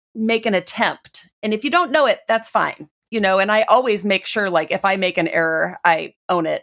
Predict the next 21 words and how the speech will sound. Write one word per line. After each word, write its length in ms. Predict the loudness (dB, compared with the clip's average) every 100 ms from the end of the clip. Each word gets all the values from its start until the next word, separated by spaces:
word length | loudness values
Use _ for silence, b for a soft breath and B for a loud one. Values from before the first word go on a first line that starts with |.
| _
Like, 300 | 0 0 -2 -20 B B B B B B B B -6
during 260 | 0 2 0
the 80 |
first 320 | 2 2 2 0
week 140 | 0
of 100 | 0
class, 380 | 4 4 4 4
I, 400 | 2 2 0 -4 _ _ _ _ _ _ _ 0
I 300 | 0 0 -8
messed 440 | -2 2 2 2 0
up, 140 | 2
like, 160 | 2 0
writing 300 | 0 0 0
the 60 | -2
circle 360 | -4 -6 -4 -6
of 80 |
fifths 420 | -4 -4 -4 -6 -6
or 120 | -6
something, 580 | -4 -4 -4 -6 -6 -10
you 140 | -4 -2
know, 360 | 0 -2 -6